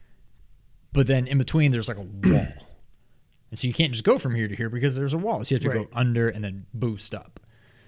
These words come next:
Speaker 1: And it was more often after I got the skill and was just trying to get out to save,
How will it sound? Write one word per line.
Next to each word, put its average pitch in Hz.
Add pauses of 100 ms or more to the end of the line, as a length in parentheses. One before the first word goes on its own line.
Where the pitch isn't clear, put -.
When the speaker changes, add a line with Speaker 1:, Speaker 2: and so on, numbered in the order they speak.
(1120)
Speaker 1:
And 120
it 131
was 117
more 170
often 131
after 120
I 113
got 107
the 101
skill 107
and 104
was 101
just -
trying 113
to 98
get 107
out 104
to -
save, 117